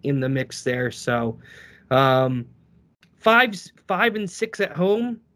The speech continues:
six, four and one on the road. Need that record at Wells Fargo Center to get a little, little bit better there, gentlemen. But, uh, as of right now, the team is, like I was saying on the solo pod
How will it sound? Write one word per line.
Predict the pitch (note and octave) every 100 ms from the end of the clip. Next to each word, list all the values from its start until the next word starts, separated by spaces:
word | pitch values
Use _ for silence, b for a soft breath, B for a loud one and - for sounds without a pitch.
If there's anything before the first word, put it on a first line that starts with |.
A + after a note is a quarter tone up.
| _
six, | - - -
four | - G#3
and | G#3
one | G3+
on | G3+
the | F#3+
road. | E3+ F#3+ G3+ G3 F3+ - _ _ -
Need | D3 F#3+
that | A3 F#3
record | G#3 G#3
at | F3+
Wells | F3 F3
Fargo | - F3
Center | F3 F3+ D#3+
to |
get | D3+
a | D3
little, | D#3 C#3 D#3
little | C#3+ E3+
bit | E3 E3
better | D3+ D3 C3
there, | A#2
gentlemen. | A#2 B2 B2 B2 - _ -
But, | C3+
uh, | C3+ C3+ C3+ - -
as | F#3+
of | G#3
right | F#3 G3 E3
now, | E3 F#3 A3+ A3+ b b b b
the | C#3
team | C3+ F3 F#3+ F#3 F#3
is, | - D3+ D3+
like | D#3+
I | E3
was | E3 D3+
saying | E3+ D3+
on | C#3+
the |
solo | - F#3+ F#3 D#3+
pod | D3+ C3+ C3 C3+